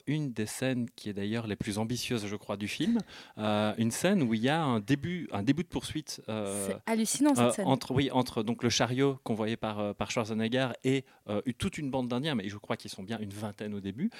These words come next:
Speaker 1: Et c'est une, une scène où il y a apparemment une espèce de carambolage, ils n'arrivent pas à démarrer.
Speaker 2: Avec
Speaker 1: Et,
Speaker 2: plein
Speaker 1: et
Speaker 2: de
Speaker 1: donc, les, les,
Speaker 2: chevaux,
Speaker 1: les
Speaker 2: euh.
Speaker 1: chevaux font des cabrioles, ce genre de choses. Mais c'est une scène qui est, enfin, cinématographiquement parlant, qui est super ambitieuse.
Speaker 2: Mais
Speaker 1: Il y a
Speaker 2: oui.
Speaker 1: plein de figurants, il y a des, il y a,
Speaker 2: Il y a des
Speaker 1: euh,
Speaker 2: animaux
Speaker 1: il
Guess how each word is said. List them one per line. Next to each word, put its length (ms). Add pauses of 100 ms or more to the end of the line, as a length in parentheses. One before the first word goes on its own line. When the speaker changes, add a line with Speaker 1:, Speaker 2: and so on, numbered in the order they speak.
(120)
Speaker 1:
Et 60
c'est 240
une, 240
une 160
scène 320
où 100
il 80
y 60
a 120
apparemment 300
une 80
espèce 280
de 60
carambolage, 600
ils 80
n'arrivent 220
pas 100
à 80
démarrer. 480 (460)
Speaker 2:
Avec 20
Speaker 1:
Et, 80
Speaker 2:
plein 120
Speaker 1:
et 60
Speaker 2:
de 40
Speaker 1:
donc, 180
les, 80
les, 60
Speaker 2:
chevaux, 320
Speaker 1:
les 60
Speaker 2:
euh. 20
Speaker 1:
chevaux 220
font 160
des 100
cabrioles, 840
ce 140
genre 140
de 80
choses. 240 (240)
Mais 80
c'est 140
une 80
scène 180
qui 200
est, 220
enfin, 240 (580)
cinématographiquement 880
parlant, 300
qui 180
est 20
super 320
ambitieuse. 600
Speaker 2:
Mais 180
Speaker 1:
Il 80
y 20
a 40
Speaker 2:
oui. 80
Speaker 1:
plein 120
de 60
figurants, 540 (240)
il 80
y 40
a 40
des, 180
il 60
y 80
a, 60
Speaker 2:
Il 20
y 40
a 100
des 80
Speaker 1:
euh, 40
Speaker 2:
animaux 260
Speaker 1:
il 40